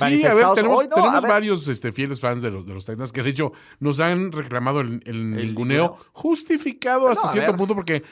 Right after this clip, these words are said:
Speaker 2: la primera mitad de, de, del año jugaron basurón.
Speaker 1: Mierda. Y tuvieron
Speaker 2: Este,
Speaker 1: mucha suerte, pero a ver, ahora
Speaker 2: y es normal también, aparte, que, que en el año que entra, este, Tannehill, ese primer, eh, se-, semestre, digamos, esa, esa primera etapa haya sido de ajuste, ¿no? Y de estar encontrando, porque no tienen,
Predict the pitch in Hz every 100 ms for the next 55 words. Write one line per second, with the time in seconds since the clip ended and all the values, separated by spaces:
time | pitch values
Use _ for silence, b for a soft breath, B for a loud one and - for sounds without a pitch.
0 | - 202 247 311 302 180 165 170 147 120
1 | 117 110 123 139 156 131 135 139 139 110
2 | - 107 101 143 131 107 - _ 185 175
3 | - 339 427 214 - 247 - 143 135 135
4 | 123 143 147 175 - 117 139 254 - _
5 | - 240 311 339 302 294 240 233 190 190
6 | 143 139 110 143 143 160 214 208 175 180
7 | 180 131 117 95 123 123 110 127 147 151
8 | 131 175 b b b - 190 220 202 160
9 | 151 165 175 165 151 131 120 110 101 127
10 | 117 135 131 135 151 131 131 127 131 135
11 | 151 120 139 139 131 135 135 127 113 117
12 | 123 127 135 127 123 139 135 139 190 -
13 | - _ 117 180 b b b b - 135
14 | 135 156 170 156 139 156 160 139 127 143
15 | 196 202 202 214 208